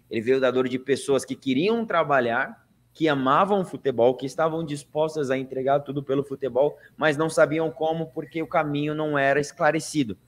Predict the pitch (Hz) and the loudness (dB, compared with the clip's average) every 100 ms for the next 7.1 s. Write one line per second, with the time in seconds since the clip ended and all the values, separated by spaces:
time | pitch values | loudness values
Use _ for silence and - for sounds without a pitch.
0 | _ _ _ - 107 113 113 _ _ _ | _ _ _ -8 -2 -2 -2 _ _ _
1 | 107 117 117 113 123 113 123 147 127 120 | -2 2 4 4 2 0 -6 -4 -2 -2
2 | 151 139 123 123 120 143 139 120 - 120 | -2 -4 -8 -4 0 0 0 -6 -8 -4
3 | 113 - _ _ 113 120 120 127 127 131 | -4 -6 _ _ -4 -4 -2 -6 -6 -8
4 | - 127 143 139 135 131 139 139 127 123 | 2 4 4 2 0 0 -2 -4 -10 -14
5 | 127 135 127 143 160 175 151 143 - 165 | -12 -10 -8 -6 -4 -2 -2 -2 -4 -4
6 | 156 143 143 139 139 139 135 139 175 175 | -2 -4 -6 -6 -2 -2 0 -2 -4 -4
7 | 185 | -8